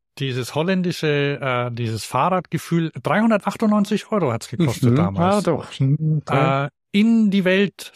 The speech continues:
Speaker 1: zu tragen und, äh, auch außerhalb zu verkaufen und eben so wenig wie möglich, äh,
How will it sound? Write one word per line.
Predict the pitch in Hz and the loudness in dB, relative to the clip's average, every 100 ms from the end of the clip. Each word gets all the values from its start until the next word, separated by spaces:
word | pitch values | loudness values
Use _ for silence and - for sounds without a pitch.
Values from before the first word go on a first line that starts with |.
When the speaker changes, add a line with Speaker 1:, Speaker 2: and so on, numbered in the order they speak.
| _ | _
Speaker 1:
zu | - | -6
tragen | 117 113 110 113 113 117 120 120 | -4 -2 0 0 0 -2 -4 -2
und, | 131 127 120 - | -2 -2 -4 -6
äh, | |
auch | 131 123 120 123 123 - 127 120 151 | -2 0 2 0 -2 -4 -4 -2 -2
außerhalb | 156 165 151 - | -2 0 -2 -4
zu | |
verkaufen | 139 131 143 143 | -6 -2 -2 0
und | 165 175 | 0 0
eben | 180 185 175 - | 2 0 0 -6
so | 139 151 131 | -2 -2 2
wenig | 202 247 233 - | 2 2 0 0
wie | 185 | 2
möglich, | 170 190 - 160 - - - | 2 0 -4 -8 -8 -16 -4
äh, | 147 143 139 139 | 0 0 0 -2